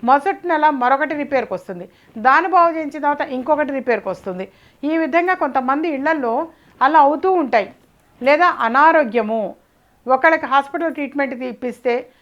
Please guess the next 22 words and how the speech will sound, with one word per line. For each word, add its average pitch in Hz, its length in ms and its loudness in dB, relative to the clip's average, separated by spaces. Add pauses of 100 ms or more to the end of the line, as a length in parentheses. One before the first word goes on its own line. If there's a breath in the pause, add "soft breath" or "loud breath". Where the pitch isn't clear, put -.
(160 soft breath)
అది 269 180 2
తగ్గగానే 294 520 0
మరొక 262 380 0
వ్యక్తి 240 320 -2
అడ్మిట్ 208 340 -4
అవటం, 214 360 -6
మరి 269 140 0
దాన్ని 262 260 2
తగ్గటం, 220 600 -4
ఆ, 277 80 -4
ఈ 320 200 -2
విధంగా 349 360 -4
ఏంటంటే 311 440 -6
అనుకోకుండా 311 800 0 (200)
కలిగేటువంటి 247 480 -4
వాటిని 240 260 -4
ఇబ్బందులు 220 520 -6
అని 240 160 -2
అంటాం. 196 300 -6 (720 soft breath)
ఇటువంటి 381 500 0
ఇబ్బందులన్నీ 262 960 -2
కూడా 233 520 -4